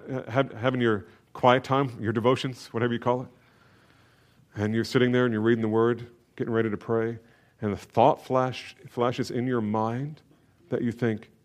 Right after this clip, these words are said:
"Oh my word, where did that come from? That was vile." And you think, "Get thee behind me,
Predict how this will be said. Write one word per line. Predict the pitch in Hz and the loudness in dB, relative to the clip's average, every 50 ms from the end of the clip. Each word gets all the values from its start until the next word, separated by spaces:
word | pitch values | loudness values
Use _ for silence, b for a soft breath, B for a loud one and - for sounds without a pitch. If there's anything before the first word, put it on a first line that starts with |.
| _ _ _ _ _ _ _ _ _ _ _ _ _ _ - | _ _ _ _ _ _ _ _ _ _ _ _ _ _ -6
"Oh | 202 | -4
my | 123 95 92 | -4 -2 0
word, | 95 117 123 123 107 92 - - | 0 2 2 2 0 -2 -2 0
where | 151 165 | 0 0
did | 123 104 101 | 2 2 0
that | 135 156 - | -2 -2 -2
come | - - 92 90 | -4 -6 -6 -6
from? | - - 85 73 73 76 - - _ _ _ _ _ _ _ _ _ _ _ _ _ _ | -6 -8 -10 -12 -14 -16 -20 -20 _ _ _ _ _ _ _ _ _ _ _ _ _ _
That | 196 185 | -8 -6
was | 131 98 - | -6 -6 -6
vile." | 87 98 95 92 101 104 123 156 147 - _ _ _ _ _ _ _ _ _ _ _ _ _ _ _ _ - | -4 -2 -2 0 0 -2 -2 -4 -6 -10 _ _ _ _ _ _ _ _ _ _ _ _ _ _ _ _ -2
And | 143 143 | 0 0
you | 147 | 2
think, | 139 160 135 - - - - _ _ _ _ _ _ _ _ | 4 2 2 0 -2 -10 -20 _ _ _ _ _ _ _ _
"Get | - 190 - | -6 -4 -2
thee | 208 | 0
behind | 156 139 107 123 170 185 156 | 0 0 0 0 -2 -2 -2
me, | 110 92 73 | -2 -4 -6